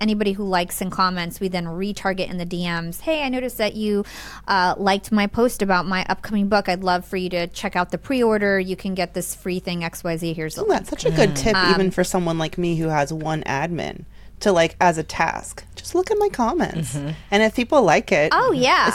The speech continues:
Speaker 2: sounds so simple. <laughs> But there's
Speaker 1: Well, it's, that's called permission-based
Speaker 2: Yeah.
Speaker 1: marketing, right? So
Speaker 3: Yeah.
Speaker 1: they took the first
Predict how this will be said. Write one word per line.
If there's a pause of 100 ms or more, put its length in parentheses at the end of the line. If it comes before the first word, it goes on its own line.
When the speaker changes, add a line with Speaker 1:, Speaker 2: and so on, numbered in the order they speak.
Speaker 2:
sounds
so
simple. (240)
<laughs> (960)
But
there's
Speaker 1:
Well,
it's,
that's
called
permission-based
Speaker 2:
Yeah.
Speaker 1:
marketing,
right?
So
Speaker 3:
Yeah.
Speaker 1:
they
took
the
first